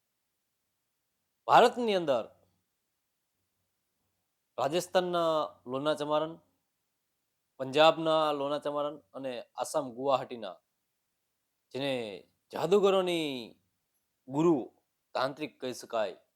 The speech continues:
એ લોના ચમારન આજે પણ પ્રખ્યાત છે. અને ત્રણેયમાં એક વસ્તુ બહુ કોમન છે કે ત્રણેય જાદુગર, તાંત્રિક કે માતાજીના મહાન ઉપાસક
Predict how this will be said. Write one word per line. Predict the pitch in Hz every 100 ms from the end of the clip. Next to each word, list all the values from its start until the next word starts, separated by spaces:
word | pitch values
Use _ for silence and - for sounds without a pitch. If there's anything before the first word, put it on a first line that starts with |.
| _ _
એ | 139
લોના | 123 123
ચમારન | 113 98 101 90 82 _ _ _ _ _ _ -
આજે | 147 170
પણ | 190 190
પ્રખ્યાત | 139 131 135 110 -
છે. | - 90 76 _ _ _ _ _ _ _ _ _
અને | 135 180 180
ત્રણેયમાં | 143 156 202 247 233 180 120 - -
એક | 202 208
વસ્તુ | 202 - 208
બહુ | 170 165
કોમન | - 110 123 110
છે | 104 - 82 _ _ _ _ _ _ -
કે |
ત્રણેય | - 135 160 190 156 107 _ _ _ _ _ _ _ _ _ _ _ _
જાદુગર, | 120 135 160 147 127 104 _ _ _
તાંત્રિક | 135 143 151 143 120 - _ _ _ _ _ _ _
કે | 135 131 120
માતાજીના | 98 113 131 156 147 135 107
મહાન | 98 127 143
ઉપાસક | 131 135 131 -